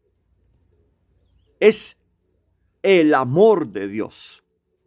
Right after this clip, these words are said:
Él ha llenado nuestro corazón con su presencia. Por eso podremos amar hoy. En cuanto realicemos en los momentos también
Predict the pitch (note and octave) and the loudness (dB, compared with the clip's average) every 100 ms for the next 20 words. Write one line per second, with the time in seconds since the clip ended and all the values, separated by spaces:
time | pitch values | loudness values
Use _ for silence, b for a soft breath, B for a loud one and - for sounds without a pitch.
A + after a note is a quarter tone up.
0 | - B2 D#3 D#3+ D3 C#3 G3 F#3 C3 A2+ | -10 -2 0 0 0 0 0 0 -2 -6
1 | A2+ - A2 A2+ A2+ F3+ F3+ D3+ C3+ C#3 | -12 -14 -12 -10 -8 -8 -8 -10 -10 -12
2 | - A2 - G3 D#3 - - _ _ _ | -10 -6 0 0 0 -8 -16 _ _ _
3 | _ C3+ G3 G#3+ G3+ E3+ D#3+ A3 G#3 E3 | _ -2 -2 0 -2 -2 0 0 -2 -6
4 | D#3 C#3+ E3+ F3 F#3 A#2 _ _ _ _ | -6 -4 -2 0 0 -2 _ _ _ _
5 | _ _ D3 C#3 - D#3 C#3+ E3 C#3+ D3+ | _ _ -14 -10 -6 -6 -2 -2 0 0
6 | C#3 B2+ G3+ A3 E3+ A#2+ - - _ _ | -2 -2 -2 0 -2 -6 -12 -20 _ _
7 | _ _ _ B2 D#3 D#3+ D3 D#3+ G#3 F#3 | _ _ _ -8 -2 0 0 0 0 -2
8 | D#3 D3 D3+ C3+ D#3 F#3 E3+ | -8 -8 -8 -4 -2 -4 -6